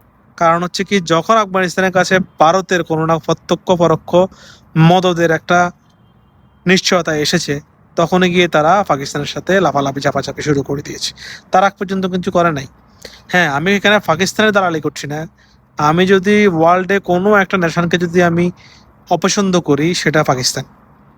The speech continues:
কিন্তু আপনাকে কিছু ব্যাপার বুঝতে হবে, যে কিছু বিষয় বুঝতে হবে। পাকিস্তান যেগুলো করছে সেগুলো ঠিক না, কিন্তু ওই যে ক্ষমতা, ওই যে, কারণ পাকিস্তান যেগুলো বাস্তবায়ন করছে, কার জন্য বাস্তবায়ন করতেছে আপনারা বুঝতেই পারছেন। কারণ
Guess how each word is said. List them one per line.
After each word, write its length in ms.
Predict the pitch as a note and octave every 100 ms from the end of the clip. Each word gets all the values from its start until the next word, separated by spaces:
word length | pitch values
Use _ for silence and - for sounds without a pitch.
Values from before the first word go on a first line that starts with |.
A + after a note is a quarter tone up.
| - - - -
কিন্তু 440 | G#3 G3 D3 C3 - _ _ _ -
আপনাকে 720 | E3+ - F#3 F3 G#3 A3+ - -
কিছু 300 | F3 G3+ F#3+
ব্যাপার 320 | F3+ F3+ F3
বুঝতে 460 | D3 D#3+ D#3 -
হবে, 340 | F#3 D#3 D3+ D3
যে 100 | D3
কিছু 180 | D#3+ D#3+
বিষয় 240 | D#3 E3+
বুঝতে 240 | C#3+ C#3
হবে। 100 | D3
পাকিস্তান 360 | C#3 D#3+ E3+ F#3+
যেগুলো 220 | F#3 F#3
করছে 200 | F3+ F3+
সেগুলো 360 | F#3 E3 F3+ F3
ঠিক 200 | - - -
না, 260 | D3 C#3+ - _ - _ _ _
কিন্তু 300 | G#3 G#3+ G#3+
ওই 120 | G3+
যে 160 | G#3 C4+
ক্ষমতা, 400 | - F#3+ G3 A3+ B3 _ _ _ -
ওই 140 | F#3+
যে, 180 | G3 A3 A3 G#3 G3+ F#3
কারণ 200 | F#3 F3+
পাকিস্তান 360 | D#3+ F3 F#3 A3
যেগুলো 200 | G#3 G#3+
বাস্তবায়ন 420 | G#3+ - G3+ F#3+
করছে, 240 | F#3+ F3
কার 180 | G#3 G3+
জন্য 180 | G3 F#3+
বাস্তবায়ন 380 | F#3 - F3 F3
করতেছে 220 | F3 F#3
আপনারা 180 | F3+ F3
বুঝতেই 280 | D#3+ - D#3+
পারছেন। 300 | D3+ - C3+ - - - -
কারণ 220 | D#3+ D#3